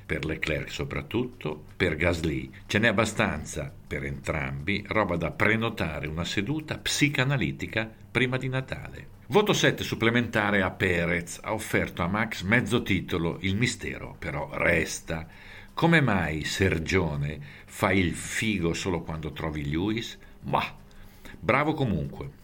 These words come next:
e rognato, visto che era ampiamente sul podio. Voto sei a Michael Masi, ancora una volta al centro della scena. Possiamo star qui a criticare come sempre, ma in effetti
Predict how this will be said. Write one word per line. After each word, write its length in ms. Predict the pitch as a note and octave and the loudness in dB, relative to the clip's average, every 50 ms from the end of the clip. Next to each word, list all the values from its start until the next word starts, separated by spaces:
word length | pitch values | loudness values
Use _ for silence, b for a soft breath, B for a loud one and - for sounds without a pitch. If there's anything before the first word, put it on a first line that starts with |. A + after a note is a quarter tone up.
| - - - | -20 -20 -8
e 160 | - F2 F2 | 0 2 4
rognato, 800 | F2 F2+ G2 G2 F2+ F2 E2 C#2+ B1+ C#2+ - - D#2 D2+ D2+ B B B B B B | 4 6 4 4 4 2 0 0 -2 -4 -6 -4 -6 -6 -6 B B B B B B
visto 300 | - G2 G2 - - E2+ | 0 0 0 0 -4 -6
che 160 | - - E2+ | 0 2 2
era 200 | D#2+ D2+ D#2 - | 2 2 0 -2
ampiamente 720 | - F#2 G2 F#2+ F#2+ - A2+ G2 F2+ E2 D#2 D2 C#2 - | 0 0 0 0 2 2 2 2 2 0 -2 -4 -4 -6
sul 220 | E2 - - F2 E2 | -6 -6 -6 -8 -8
podio. 520 | - - C#2 C#2+ - - - - - - - - - B B B B B B B | -8 -10 -10 -10 -10 -12 -14 -14 -14 -16 -16 -18 -18 B B B B B B B
Voto 220 | B C3 C#3+ D3 C#3 | B 2 4 4 4
sei 320 | - - A2+ G#2 G#2+ G#2+ | 4 6 6 6 6 6
a 120 | F2+ F#2 F#2 | 4 2 2
Michael 580 | F#2 G2+ G#2 G#2+ G#2+ A2 - A2+ A2 G#2 - - | 4 4 4 4 4 4 4 6 6 6 4 4
Masi, 600 | F#2 G2 E2+ C#2 C#2+ C#2+ - C#2+ D#2 E2 E2 - - | 4 4 6 4 2 0 -2 -2 -4 -4 -4 -6 -6
ancora 320 | - E2 E2 - A2+ A2 | -4 -4 2 4 4 4
una 140 | A#2 A#2 A2 | 6 4 6
volta 400 | G#2 G#2+ A2 A#2+ A#2 - - D#2+ | 6 8 6 6 4 2 -2 -4
al 80 | D#2+ - | -2 -2
centro 320 | - - A#2 A#2 - F#2 | 0 0 0 0 -2 -4
della 160 | F2 E2 E2+ | -2 -2 -2
scena. 520 | E2 - - - G#2+ A#2+ B2 B2+ C3 - B B B B B B B B | -2 -2 0 0 0 0 0 -2 -4 -6 B B B B B B B B
Possiamo 320 | - G2 G2 - G2+ F#2 F2 | -6 -2 0 2 2 0 0
star 200 | - - F#2+ - | 0 0 0 2
qui 120 | - G2+ | 2 2
a 40 | E2 | 2
criticare 600 | - - D2+ C#2+ - D#2 - - D#2+ D2 C#2+ C#2+ | 2 -4 -6 -4 -4 -4 0 0 0 0 -2 -4
come 220 | - D2+ D#2 D2+ | -4 -4 -4 -4
sempre, 400 | - - - E2+ D#2 C#2 C2+ D2 | -4 -2 -2 -2 -2 -2 -4 -4
ma 100 | C#2 C#2 | -2 -2
in 140 | C#2+ D2 D#2 | -2 0 -2
effetti 600 | E2 D#2+ - - D#2 C2 - - - - D#2 B | -2 -2 -4 -8 -8 -8 -10 -12 -12 -12 -12 B